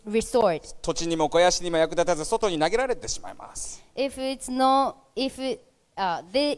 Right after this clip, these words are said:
Speaker 1: it is of no use either for the soil or for the manure pile, and
Speaker 2: こ-、
Speaker 1: it is thrown away.
Speaker 2: ここを読むだけでも、塩は味付けにとっても大切だってことがわかりますね。
Speaker 1: And then when you read that, the salt, uh,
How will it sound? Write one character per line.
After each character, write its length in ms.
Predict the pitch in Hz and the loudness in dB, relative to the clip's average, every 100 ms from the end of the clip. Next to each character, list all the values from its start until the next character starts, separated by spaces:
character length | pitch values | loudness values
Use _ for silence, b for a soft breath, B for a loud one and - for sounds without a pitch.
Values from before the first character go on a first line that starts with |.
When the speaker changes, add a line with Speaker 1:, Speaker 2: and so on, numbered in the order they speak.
| 330 | 0
Speaker 1:
it 200 | 359 - | 0 2
is 260 | 262 262 - | 4 4 2
of 160 | 247 233 | 0 2
no 180 | 269 302 | 2 4
use 380 | 277 269 262 | 2 -2 -2
either 320 | 247 269 240 240 | -4 0 2 2
for 220 | 254 233 | 0 0
the 80 | 214 | 0
soil 520 | - 254 269 262 262 | 2 4 6 4 2
or 40 | |
for 200 | 247 240 | 4 2
the 320 | 220 214 214 - _ 202 | 2 -2 -8 -10 _ -4
manure 680 | 226 240 247 226 202 196 | 0 2 2 4 4 4
pile, 480 | 196 202 170 156 - - _ | 2 0 2 2 -2 -12 _
and 200 | 226 220 | -2 2
Speaker 2:
こ-、 60 | 202 | 2
Speaker 1:
it 100 | 233 | 6
is 200 | 233 226 | 6 4
thrown 200 | 220 214 | 0 2
away. 360 | 214 233 220 - - | 2 4 4 2 -6
Speaker 2:
こ 120 | - | -2
こ 120 | 185 202 | 6 10
を 40 | |
読 100 | 208 | 10
む 60 | 202 | 10
だ 100 | 185 | 8
け 80 | 190 | 6
で 80 | 190 | 2
も、 100 | 165 - | 2 0
塩 200 | 196 202 | 2 4
は 340 | 202 214 170 - | 8 10 10 8
味 280 | 143 165 196 | 4 2 0
付 280 | - - 202 | -8 -2 -2
け 40 | |
に 100 | 190 | 0
と 120 | 190 | 0
っ 40 | 180 | 0
て 140 | 190 | 0
も 120 | 185 | 2
大 180 | 185 180 | 4 4
切 240 | 175 156 156 | 4 -2 2
だ 100 | 262 | 2
っ 60 | |
て 80 | - | 2
こ 80 | 120 | -4
と 80 | 98 | -2
が 80 | |
わ 80 | 87 | -4
か 80 | 82 | -4
り 80 | 76 | -8
ま 80 | 73 | -8
す 120 | - | -6
ね。 100 | 175 | -2
Speaker 1:
And 140 | 240 | 0
then 140 | 254 254 | 0 2
when 160 | 254 | 2
you 120 | 247 | 2
read 240 | 247 320 320 | 2 2 4
that, 260 | 247 226 | 6 6
the 60 | 220 | 4
salt, 380 | 208 247 240 - | 2 6 6 6
uh, 300 | 202 185 180 | 4 2 0